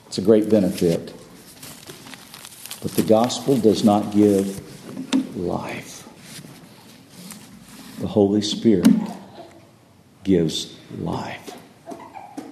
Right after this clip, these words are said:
We're not even in a state that we can make a decision to make a change. Ephesians two one says, "And you hath he quickened who were dead in sins."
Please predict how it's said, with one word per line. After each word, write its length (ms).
We're 200
not 320
even 520
in 400
a 160
state 580
that 200
we 180
can 380
make 320
a 80
decision 520
to 120
make 300
a 40
change. 680
Ephesians 480
two 180
one 180
says, 240
"And 220
you 120
hath 260
he 80
quickened 480
who 100
were 140
dead 200
in 140
sins." 380